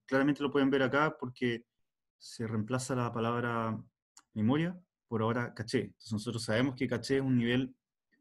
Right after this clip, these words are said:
más, eh, arriba en la jerarquía de memoria y es un nivel más rápido,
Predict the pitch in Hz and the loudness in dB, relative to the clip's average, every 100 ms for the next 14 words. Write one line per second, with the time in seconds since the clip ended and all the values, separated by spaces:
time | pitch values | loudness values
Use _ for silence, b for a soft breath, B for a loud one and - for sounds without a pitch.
0 | _ _ _ _ _ _ 107 139 170 - | _ _ _ _ _ _ 2 2 2 -4
1 | - _ _ _ _ 123 123 117 117 117 | -14 _ _ _ _ -2 0 0 0 0
2 | 117 113 110 123 135 151 143 131 127 123 | -2 -2 -2 0 2 4 4 4 2 0
3 | 123 139 135 131 139 156 156 139 131 123 | 2 4 4 6 6 4 4 4 4 6
4 | 131 131 110 156 123 98 | 6 4 2 -2 -2 -4